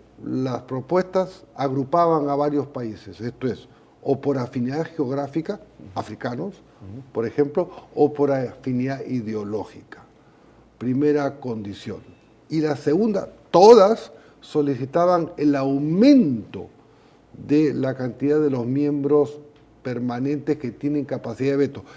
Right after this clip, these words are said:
Speaker 1: Que no sean cinco, que sean diez, que sean quince, que sean veinte. ¿Cuál es la singularidad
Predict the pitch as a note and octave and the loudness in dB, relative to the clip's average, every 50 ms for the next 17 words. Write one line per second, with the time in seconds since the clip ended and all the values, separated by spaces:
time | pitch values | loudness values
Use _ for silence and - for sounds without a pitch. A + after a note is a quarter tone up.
0 | - _ - C3+ C#3 D#3 F3 D#3 F3 F#3+ F#3 F#3 D3 D3 G3 G3 F3+ - G3 F#3+ | -20 _ -4 -2 2 2 2 4 4 4 4 2 2 2 0 0 2 0 0 0
1 | D#3 C#3 A2+ G#2+ C3 C#3 C#3 C3+ D3 D#3 D#3+ D#3+ D#3 - C#3 A2 G#2 A#2 C3 B2+ | 0 -2 -4 -2 -2 -4 -2 0 2 2 2 2 0 -2 -6 -4 -4 -4 -4 -4
2 | A#2 - C#3 C#3+ C#3+ B2+ B2+ C#3 C3 C3+ A#2 - B2 B2 B2+ C3 C3 C3 G#2 F2+ | -6 -4 -4 -2 -2 -2 -4 -4 -4 -4 -8 -8 -6 -6 -4 -2 -2 -2 -4 -4
3 | F2 - - - - - - - _ _ _ _ _ _ _ _ _ _ _ _ | -8 -14 -20 -20 -20 -20 -20 -20 _ _ _ _ _ _ _ _ _ _ _ _
4 | _ _ _ _ _ _ _ _ _ - - B2+ D3+ D#3+ E3 E3+ F3 E3+ D#3+ D#3 | _ _ _ _ _ _ _ _ _ -8 2 4 4 6 6 6 6 6 4 4
5 | C#3+ C3+ B2+ - C#3+ C#3 C3+ A2 A2+ B2 B2 A#2+ A#2 A#2 A#2+ C3 D3 D#3+ E3 D#3 | 2 0 0 -2 -4 -4 -2 -2 -4 -4 -4 -4 -4 -2 0 2 2 2 0 -2